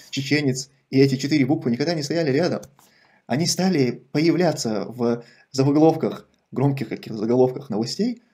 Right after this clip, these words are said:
только при Кадырове, потому что он прос-,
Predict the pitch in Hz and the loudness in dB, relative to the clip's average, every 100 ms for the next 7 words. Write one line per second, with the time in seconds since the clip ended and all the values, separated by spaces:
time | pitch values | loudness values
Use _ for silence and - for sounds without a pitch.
0 | _ - 208 190 147 170 180 131 - - | _ -4 -2 0 0 2 2 2 -2 -12
1 | _ _ - _ _ 135 156 143 135 151 | _ _ -20 _ _ -8 -6 -6 -6 -4
2 | 165 117 - - _ _ _ _ - - | -2 -2 -6 -14 _ _ _ _ -8 -6
3 | - 127 - | -6 -8 -8